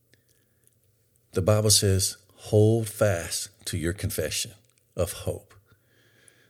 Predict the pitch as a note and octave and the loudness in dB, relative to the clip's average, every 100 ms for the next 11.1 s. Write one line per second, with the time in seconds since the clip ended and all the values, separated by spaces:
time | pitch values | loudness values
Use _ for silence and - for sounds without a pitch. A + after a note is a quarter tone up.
0 | _ - - - G2 F#2 F2+ F2 F#2 F2+ | _ -6 -2 0 -2 -2 0 2 2 2
1 | - D#2 E2+ D#2+ F#2+ E2+ D#2 - D2+ - | 0 -2 -6 -4 -4 -2 0 -2 -4 -4
2 | E2+ C#2+ - G2 - A#2 A#2 G#2 G#2+ A2 | -6 -4 -2 0 4 2 4 2 4 4
3 | A2+ A#2+ G#2+ G2+ A2+ A2+ G#2 A#2+ F#2 F#2+ | 4 4 0 0 0 0 0 2 0 0
4 | F#2+ G2 F#2+ A2 G#2 G2+ G2+ G2+ B2 F#2+ | 2 4 2 2 2 2 2 0 0 0
5 | - G2+ A#2+ G#2+ A#2+ A#2+ - - F2 C#2+ | 2 4 4 2 -4 -2 -2 -2 -6 -6
6 | - - - - A2+ A#2+ G#2+ A#2 A2 G2+ | -14 -20 -20 -2 2 2 0 -2 -2 -2
7 | - G#2 G2 - G#2+ G2+ A2+ G2+ G2 G2+ | -2 -2 -4 -2 0 0 -2 -2 -2 0
8 | G#2 A#2 - F2+ - - - - - G#2 | 0 -2 -2 -6 -8 -10 -4 2 4 4
9 | A#2 C3+ - - G2 F2 E2 G2+ A2+ A#2 | 4 0 -6 -8 -6 -4 0 2 2 0
10 | - - F#2+ - - - G#2+ G#2 B2 B2+ | -4 -8 -8 -6 -4 0 -2 0 -4 -4